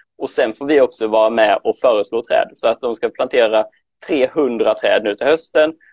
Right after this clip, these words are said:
och sen så nästa år så är det planerat tvåhundra. Det är skitkul. Inte bara det här att man liksom står och säger vad som ska göras med träd, utan nu förändrar vi det. Det tycker jag är så kul.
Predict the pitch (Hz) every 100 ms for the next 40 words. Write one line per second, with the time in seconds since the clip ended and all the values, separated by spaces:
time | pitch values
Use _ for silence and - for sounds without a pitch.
0 | _ 127 123 123 - 113 107 110 110 120
1 | - 101 95 107 101 110 98 - 113 104
2 | 104 - _ 127 - _ _ - 160 147
3 | _ 120 120 156 151 139 170 160 160 123
4 | 127 127 123 127 127 113 - 123 113 113
5 | - 120 113 110 113 127 110 123 123 123
6 | 107 104 - - 120 113 110 - - _
7 | _ _ 120 120 - 131 117 101 101 95
8 | 98 _ - 127 127 117 110 92 - 104
9 | - - - - - - -